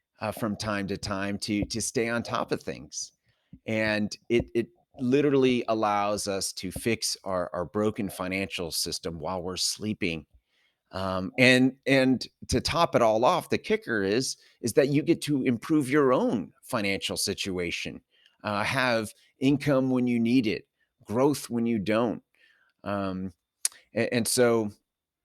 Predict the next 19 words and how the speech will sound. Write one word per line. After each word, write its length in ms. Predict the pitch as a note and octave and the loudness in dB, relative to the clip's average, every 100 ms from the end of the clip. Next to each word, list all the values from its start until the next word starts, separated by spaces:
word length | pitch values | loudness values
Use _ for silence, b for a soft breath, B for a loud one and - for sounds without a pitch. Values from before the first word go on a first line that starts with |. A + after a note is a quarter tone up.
| _ _ - - | _ _ -20 -12
this 240 | A2+ C3+ C#3 | 4 4 4
is 100 | B2+ | 0
the 100 | A2 | -2
power 440 | A#2 A2 A2 A2 | 0 2 4 2
of 160 | G2+ - | 0 -2
crowd 280 | - G#2 F#2+ | 0 0 2
investing. 720 | F2+ E2 E2 - E2+ E2+ - b b - | -2 -4 -4 -4 -6 -6 -8 b b -8
Um, 480 | G2 F2+ E2+ E2 D#2 | -4 -2 -4 -6 -6
it, 200 | G2 - - | -6 -6 -6
it, 220 | F2+ - _ _ | -8 -8 _ _
w-, 180 | G2 F#2 - - | -8 -8 -8 -12
when 360 | F#2+ G2+ G2 E2 | -2 0 0 0
done 260 | A#2+ B2+ | 2 2
correctly, 840 | B2 G#2 F#2+ A2 - D2+ D#2 D2 _ _ _ _ | 0 -6 -4 -4 -4 -8 -6 -8 _ _ _ _
uh, 60 | F2 | -8
using 600 | D#2+ D#2+ G2 A2 A#2 G#2 | -6 0 2 2 2 0
these 240 | F#2 F2+ | 0 -2
five 340 | - G#2+ G#2+ G#2 | -2 0 0 0
steps, 580 | - F#2+ E2+ - - | -2 -2 -4 -2 -4